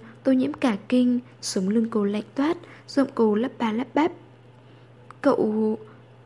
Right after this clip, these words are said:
cậu nói gì với anh ta?" Dường như cô đã biết An Tiểu Đoá nói gì với Lệ Minh Vũ. "Mình... mình,"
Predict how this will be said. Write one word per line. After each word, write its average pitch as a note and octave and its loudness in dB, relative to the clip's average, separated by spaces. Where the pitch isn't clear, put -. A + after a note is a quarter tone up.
cậu B3+ 4
nói A#3 4
gì B3 4
với A#3 0
anh B3+ 0
ta?" C4 2
Dường F#3+ 2
như G3+ 2
cô G#3+ 0
đã A3 -4
biết D4+ -2
An G#3 -2
Tiểu G#3 -2
Đoá F#3+ -2
nói G3 0
gì G#3+ 0
với F3+ -4
Lệ G#3 0
Minh A3 0
Vũ. D4 2
"Mình... G#3+ 2
mình," G3+ 2